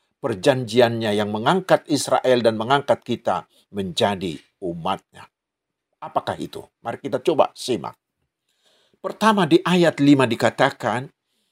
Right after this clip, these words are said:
"Bila kita menjadi pengantin perempuan Allah," Tuhan mengatakan,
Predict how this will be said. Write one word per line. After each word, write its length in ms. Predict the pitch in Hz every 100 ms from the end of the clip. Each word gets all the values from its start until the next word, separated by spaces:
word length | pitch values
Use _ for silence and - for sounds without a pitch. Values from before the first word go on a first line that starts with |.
| _
"Bila 260 | - 139 156
kita 240 | 185 226
menjadi 400 | 208 175 180 180
pengantin 560 | 185 175 196 196 175 147
perempuan 640 | 147 135 127 123 143 120 -
Allah," 340 | - 104 107 - _ _ _ _ _
Tuhan 400 | 147 123 120 101
mengatakan, 680 | 104 98 - 95 - 82